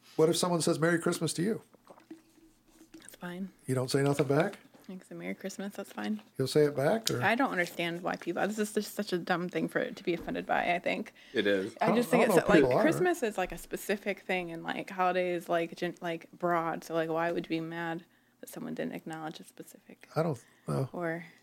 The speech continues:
Speaker 1: that video I sent you guys from American Dad, he did get pretty upset.
Speaker 2: Yeah.
Speaker 1: But do you say it back? That's what I'm
Speaker 2: Yeah, I'll
Speaker 1: saying.
Speaker 2: say it back.
Speaker 1: So
Speaker 2: Yeah.
Speaker 1: that's,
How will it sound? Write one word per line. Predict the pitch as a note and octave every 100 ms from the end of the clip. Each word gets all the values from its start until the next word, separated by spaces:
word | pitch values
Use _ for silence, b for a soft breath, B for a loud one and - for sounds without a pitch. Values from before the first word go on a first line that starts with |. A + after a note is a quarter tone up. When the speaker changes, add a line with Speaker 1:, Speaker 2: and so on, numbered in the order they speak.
| -
Speaker 1:
that | C#3+ B2
video | C#3 B2+ A2+
I |
sent | - B2 -
you |
guys | B2+ A#2 A#2
from | - A#2
American | B2 A#2+ A#2
Dad, | A#2 B2 A#2
he | B2+
did | C3 A#2+
get | A#2+
pretty | - A#2 A2+
upset. | A2 A#2+ A#2+ - B B
Speaker 2:
Yeah. | F3 F#3
Speaker 1:
But | D#3 C#3
do |
you | D3+ D#3
say | E3
it | C3+
back? | C3 D#3 G#2 - -
That's | C3
what | B2+
I'm | E4+
Speaker 2:
Yeah, | C4
I'll | A3
Speaker 1:
saying. | A2+
Speaker 2:
say | D#3+
it |
back. | D#3 E3
Speaker 1:
So | - A#2+ A#2 A2+
Speaker 2:
Yeah. | C#4 -
Speaker 1:
that's, | C#3+ -